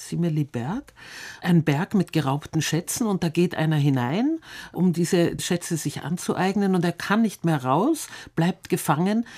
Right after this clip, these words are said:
weil er das Passwort nicht weiß. Also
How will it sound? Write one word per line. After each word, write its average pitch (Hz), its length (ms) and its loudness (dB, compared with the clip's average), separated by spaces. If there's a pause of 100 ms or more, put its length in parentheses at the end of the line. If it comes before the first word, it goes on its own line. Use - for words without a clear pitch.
(140)
weil 160 480 2
er 180 260 2
das 170 240 -2
Passwort 131 560 -4
nicht - 260 -4
weiß. 107 380 -6 (300)
Also 170 340 2